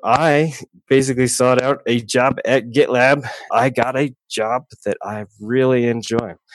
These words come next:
So <laughs> that, that's where I am today. And,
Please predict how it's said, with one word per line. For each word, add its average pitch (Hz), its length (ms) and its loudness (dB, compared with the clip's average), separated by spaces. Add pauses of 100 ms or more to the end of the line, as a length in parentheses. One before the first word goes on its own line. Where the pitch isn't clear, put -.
(240)
So 113 400 0 (200)
<laughs> - 220 -20
that, 165 300 4
that's 165 360 4
where 139 200 6
I 123 180 6
am 117 320 -2
today. 107 420 -6 (120)
And, 110 340 -2